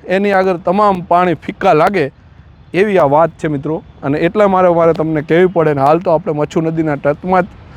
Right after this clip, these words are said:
અ, <clears throat> જે મચ્છુ નદીના કિનારે, અ, પર્યટન કરી રહ્યા છીએ ને એમાં જોઈ રહ્યા છીએ કે આ વીરડો એક આપણને સામે મળ્યો છે દૃશ્યમાં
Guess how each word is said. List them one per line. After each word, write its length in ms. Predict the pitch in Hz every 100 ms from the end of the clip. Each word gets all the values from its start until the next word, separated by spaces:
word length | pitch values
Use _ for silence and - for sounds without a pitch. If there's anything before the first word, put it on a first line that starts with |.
| - - -
અ, 160 | 147 165 - 202
<clears throat> 220 | 151 156
જે 160 | 143
મચ્છુ 300 | 151 151 -
નદીના 320 | 180 170 175 151
કિનારે, 420 | 151 156 165 160
અ, 100 | 165 - - - - - 139 143 -
પર્યટન 420 | 147 165 170 151
કરી 260 | 147 175
રહ્યા 220 | 196 202 196
છીએ 140 | 226
ને 80 | 185
એમાં 200 | 175 160
જોઈ 200 | 143 156
રહ્યા 180 | 156 139
છીએ 140 | 151
કે 80 | 143
આ 60 |
વીરડો 380 | 127 139 165 170
એક 160 | 165 -
આપણને 320 | 143 156 151
સામે 300 | 127 139 151
મળ્યો 280 | 151 190 208
છે 120 | 139
દૃશ્યમાં 600 | 135 135 143 - 139